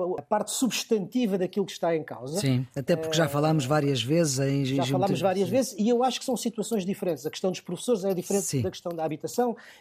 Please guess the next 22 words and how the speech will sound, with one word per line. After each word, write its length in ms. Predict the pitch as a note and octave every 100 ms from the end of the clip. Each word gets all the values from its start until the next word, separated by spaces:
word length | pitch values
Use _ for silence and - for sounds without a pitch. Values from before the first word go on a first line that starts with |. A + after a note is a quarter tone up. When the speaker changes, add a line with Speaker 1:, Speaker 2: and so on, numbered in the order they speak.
| -
Speaker 1:
e 80 | D3
da 100 | E3
questão 240 | - F#3
do 80 | D3
Conselho 300 | C#3+ - B2
de 60 |
Estado. 240 | - - -
Mas, 260 | F#3+ E3+ - _ _
na 300 | F3+ A3+ E4
relação 540 | A3 A#3 G#3 - D#3+ E3+
entre 300 | G#3 - F#3
os 160 | D3
dois, 560 | C#3 D3+ C3 C3+ E3+ - _ _
nós 260 | F3 F#3+ - -
tínhamos 340 | G3+ F#3+ D#3
dito 200 | D#3 F3
aqui 280 | D#3 F3+ B3+
várias 360 | E3+ D#3 D3+ B2
vezes 280 | C#3+ F#3 D3+ _
que 280 | - A#3+ C4+ -
o 100 | A3+
Presidente 760 | G#3+ F3 G3+ F3 F3 F3 B3